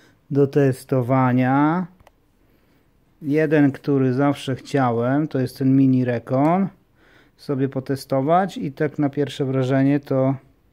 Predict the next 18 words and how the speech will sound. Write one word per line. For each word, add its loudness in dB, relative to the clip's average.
sprawia -8
wrażenie -4
takiego, -2
mo-, -2
no, 0
powiedzmy, 0
mało 4
odpornego 0
noża, 0
ale 0
to -2
tylko 0
może 2
być -2
wrażenie 2
oczywiście, -4
natomiast 0
Emerson -4